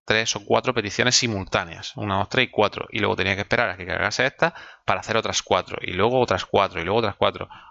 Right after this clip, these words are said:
Hoy en día los navegadores soportan sobre unas ocho, pero a partir de que se salió el protocolo nuevo de H T T P dos, ¿vale? Eh, ya la hace todo en una sola. Hace una sola conexión, se lo descarga todo y cierra conexión. Por lo tanto,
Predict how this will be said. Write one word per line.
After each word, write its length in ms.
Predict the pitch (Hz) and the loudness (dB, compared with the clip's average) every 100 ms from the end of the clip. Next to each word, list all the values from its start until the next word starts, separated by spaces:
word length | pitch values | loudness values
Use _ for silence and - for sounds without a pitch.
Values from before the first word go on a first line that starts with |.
| - | 0
Hoy 140 | 120 | 2
en 100 | 135 | 2
día 160 | 147 135 | 2 4
los 120 | 120 | 4
navegadores 540 | 113 107 101 110 127 | 2 2 4 4 2
soportan 320 | - 101 120 120 | 0 0 2 2
sobre 200 | 120 101 | 4 4
unas 280 | 101 98 | 2 2
ocho, 340 | 92 87 - - - - - _ | 0 0 -2 -4 -8 -20 -20 _
pero 200 | 117 101 | 2 2
a 80 | - | 2
partir 460 | 95 - 156 165 | -2 -2 -2 0
de 100 | 147 | 2
que 120 | 127 | 2
se 340 | 120 117 98 - _ _ _ | 2 2 0 -6 _ _ _
salió 320 | - 101 123 | -2 0 0
el 60 | 117 | 0
protocolo 460 | 101 - - 120 | -4 -4 0 0
nuevo 240 | 120 127 98 | 2 2 2
de 120 | 101 | 2
H 260 | 110 - 120 | 0 -4 -6
T 100 | 117 | -4
T 100 | 123 | 0
P 120 | 123 | 2
dos, 300 | 135 156 - _ _ _ _ _ | 2 0 -6 _ _ _ _ _
¿vale? 300 | 95 110 175 - - - - _ | 0 0 -6 -16 -20 -20 -20 _
Eh, 800 | - 107 95 92 92 92 90 95 - | 0 2 2 0 0 2 0 -2 -6
ya 300 | 104 110 123 | -2 0 2
la 120 | 123 | 0
hace 160 | 110 - | -2 -2
todo 360 | - 151 123 | 0 2 4
en 80 | 98 | 2
una 160 | 107 95 | 2 2
sola. 320 | - 147 - | 4 2 0
Hace 220 | - - | -2 0
una 80 | 107 | 0
sola 240 | - 135 156 | 2 2 2
conexión, 500 | 165 160 - 175 175 | 0 2 2 2 2
se 140 | - | 0
lo 40 | |
descarga 340 | 98 - 120 120 | 0 2 0 2
todo 280 | 139 156 - | 2 0 0
y 100 | 123 | -2
cierra 300 | - 117 104 | -2 0 0
conexión. 480 | 95 87 - 92 92 - - _ | -2 0 0 0 -4 -10 -20 _
Por 140 | 110 | 2
lo 120 | 104 107 | 2 2
tanto, 480 | 135 131 - - | 0 0 -6 -8